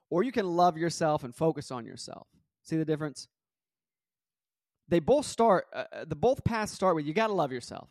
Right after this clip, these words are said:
Let's just be clear. You need to love yourself first, but you don't need to spend all your time focused on yourself. You need to focus on other people. Your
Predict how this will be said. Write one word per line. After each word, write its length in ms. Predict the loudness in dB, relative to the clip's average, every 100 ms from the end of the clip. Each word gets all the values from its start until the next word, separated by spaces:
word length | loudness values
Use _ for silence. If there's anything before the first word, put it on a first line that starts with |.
| _
Let's 160 | -10 -8
just 160 | -8 -6
be 100 | -8
clear. 260 | -8 -12 _ _ -10
You 100 | -6
need 220 | -6 -6
to 100 | -6
love 340 | -2 -4 -4
yourself 580 | -6 -8 -8 -8 -10 -10 -20 _
first, 520 | -10 -8 -8 -12 -20 _ _ _ _ _ _ _ _ _ -8
but 200 | -2 0
you 80 | 4
don't 180 | 2 2
need 120 | -2
to 60 |
spend 340 | -2 -2 0 2
all 100 | 4
your 140 | 2
time 300 | -2 -6 -6
focused 600 | -10 -2 0 0 -4 -12
on 180 | -12 -14
yourself. 400 | -14 -18 -18 -20 _ _ _ _ _ _ _
You 100 | 0
need 60 | 0
to 60 |
focus 300 | 2 0 0
on 160 | -6 -6
other 120 | -8
people. 340 | -8 -8 -10 -20 _ _ _
Your 260 | 0 2